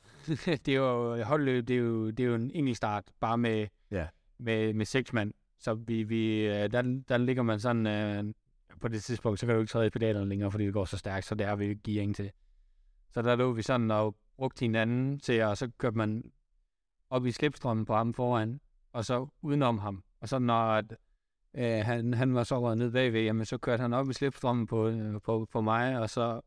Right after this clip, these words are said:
Speaker 1: udenom mig, og så kørte jeg op i slipstrømmen i ham igen, ikke? Så, så får man hele tiden holdt farten op på den måde. Så, så det var egentlig mere bare, hvordan får vi farten så højt som muligt? Fordi vi skulle jo have et bedre tid end de andre.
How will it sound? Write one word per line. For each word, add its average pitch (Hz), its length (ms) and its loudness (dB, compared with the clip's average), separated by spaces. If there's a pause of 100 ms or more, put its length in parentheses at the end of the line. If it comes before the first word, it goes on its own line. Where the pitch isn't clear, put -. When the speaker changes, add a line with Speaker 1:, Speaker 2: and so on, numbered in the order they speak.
Speaker 1:
udenom 135 320 0
mig, 110 340 0
og 117 100 -2
så 120 360 2
kørte 123 140 2
jeg 123 80 -2
op 135 120 0
i - 20 -2
slipstrømmen 120 480 0
i - 20 0
ham 117 180 0
igen, 113 260 0
ikke? 139 180 -2 (420)
Så, 120 160 -2
så 113 140 0
får 120 220 2
man 117 160 2
hele 131 180 2
tiden 120 340 0
holdt 113 340 2 (460)
farten 123 280 4
op 117 180 4
på 127 100 -6
den 110 140 2
måde. 104 240 -2
Så, 110 200 -4
så 120 140 0
det 120 180 2
var 123 100 2
egentlig 113 240 2
mere 113 200 2
bare, 113 180 0
hvordan 117 260 2
får 120 160 2
vi 110 80 2
farten 117 280 0
så 107 100 2
højt 120 220 0
som 120 120 -4
muligt? 120 320 0 (540)
Fordi 123 160 0
vi 117 140 4
skulle 120 240 2
jo 110 260 4
have 120 120 2
et 117 100 -2
bedre 117 180 2
tid 123 180 0
end 117 80 2
de 110 100 2
andre. 117 240 -2